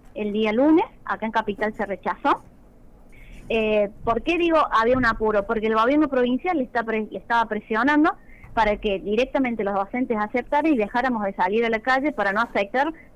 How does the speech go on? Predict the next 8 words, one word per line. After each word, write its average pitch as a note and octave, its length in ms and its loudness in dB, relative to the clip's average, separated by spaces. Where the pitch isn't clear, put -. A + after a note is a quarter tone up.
la G3+ 120 -6
candidatura G3+ 720 2
de, F#3 400 2
del G#3+ 180 -2
intendente G3+ 500 -2
de G#3 80 2
la G3 80 0
ciudad. C#4 360 2